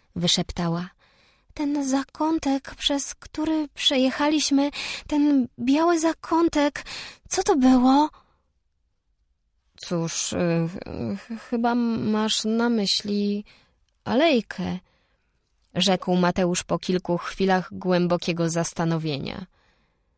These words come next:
„Tak, to jest, y, ładne miejsce”.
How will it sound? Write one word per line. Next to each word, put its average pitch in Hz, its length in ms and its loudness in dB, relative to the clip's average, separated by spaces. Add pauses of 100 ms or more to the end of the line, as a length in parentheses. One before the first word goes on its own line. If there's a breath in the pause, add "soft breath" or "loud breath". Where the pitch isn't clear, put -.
(800)
„Tak, 151 600 -6
to 170 320 0
jest, 160 520 -4
y, 160 280 -2
ładne 151 520 -4
miejsce”. 151 720 -8